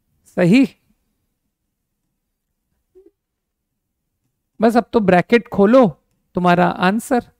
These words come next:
in terms of sin A only। तो you can see now, टू sin A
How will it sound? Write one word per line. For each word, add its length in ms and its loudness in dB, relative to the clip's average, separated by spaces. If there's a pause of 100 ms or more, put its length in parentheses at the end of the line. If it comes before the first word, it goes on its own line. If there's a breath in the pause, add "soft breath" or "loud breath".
(1040)
in 200 2
terms 400 0
of 100 0
sin 560 -4 (120)
A 260 4 (240)
only। 680 0 (1400)
तो 60 -2
you 220 0
can 160 0
see 360 -2
now, 240 0 (840)
टू 200 2
sin 360 0
A 300 0